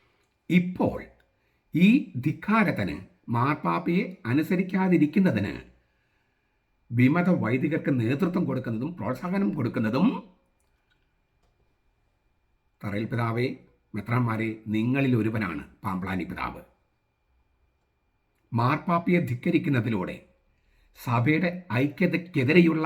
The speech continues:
കുറ്റകൃത്യമായ ശീഷ്മയിലേക്ക് വീഴുന്നതും നിങ്ങളിൽ ഒരുവനാണ് പാമ്പ്ലാനി പിതാവ്. ആ തെറ്റായ കീഴ്വഴക്കം തിരുത്തേണ്ടത്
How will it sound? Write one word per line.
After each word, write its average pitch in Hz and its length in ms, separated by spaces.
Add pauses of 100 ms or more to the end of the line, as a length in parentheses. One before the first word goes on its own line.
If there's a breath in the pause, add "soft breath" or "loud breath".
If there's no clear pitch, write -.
(260)
കുറ്റകൃത്യമായ 143 680 (260)
ശീഷ്മയിലേക്ക് 135 680 (500 soft breath)
വീഴുന്നതും 123 680 (1200)
നിങ്ങളിൽ 123 440
ഒരുവനാണ് 98 440 (280)
പാമ്പ്ലാനി 82 440
പിതാവ്. - 340 (3500)
ആ 104 120 (180)
തെറ്റായ 135 460 (200)
കീഴ്വഴക്കം 120 580 (380)
തിരുത്തേണ്ടത് 127 640